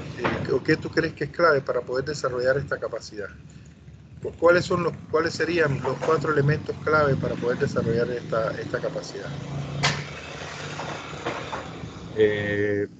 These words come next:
Speaker 2: bueno, creo yo que primero sería
Speaker 1: A ver,
Speaker 2: ver
Speaker 1: uno
Speaker 2: la
Speaker 1: primero, uno primero, sí.
Speaker 2: eh, ver y analizar las competencias del mercado.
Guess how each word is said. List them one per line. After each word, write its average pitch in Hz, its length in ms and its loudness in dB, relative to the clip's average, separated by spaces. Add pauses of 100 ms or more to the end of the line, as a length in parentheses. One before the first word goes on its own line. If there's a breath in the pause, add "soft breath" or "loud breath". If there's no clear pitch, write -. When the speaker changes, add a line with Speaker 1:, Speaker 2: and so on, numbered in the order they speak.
(120)
Speaker 2:
bueno, 101 420 0 (760)
creo 120 340 6
yo 107 280 -2 (160)
que 98 160 -4
primero 92 400 -2
sería 98 320 2
Speaker 1:
A - 20 6
ver, 151 140 8
Speaker 2:
ver 165 40 6
Speaker 1:
uno 175 160 6
Speaker 2:
la 170 60 2
Speaker 1:
primero, 147 400 -2 (260)
uno 147 240 -2
primero, 120 380 -6 (180)
sí. - 200 -14 (440)
Speaker 2:
eh, 87 440 -4
ver 101 240 8
y 117 80 8
analizar 92 520 0
las 98 160 -2
competencias - 680 -6
del 87 120 -4
mercado. 85 680 -4